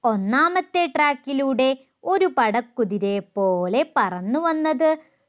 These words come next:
നടുഭാഗം ചുണ്ടനായിരുന്നു. ആ ജലരാജൻ വിജയക്കൊടി വാങ്ങി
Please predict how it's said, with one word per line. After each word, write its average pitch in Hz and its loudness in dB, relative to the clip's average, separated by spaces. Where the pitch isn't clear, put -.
നടുഭാഗം 277 0
ചുണ്ടനായിരുന്നു. 202 -2
ആ 233 4
ജലരാജൻ 240 0
വിജയക്കൊടി 233 0
വാങ്ങി 190 -2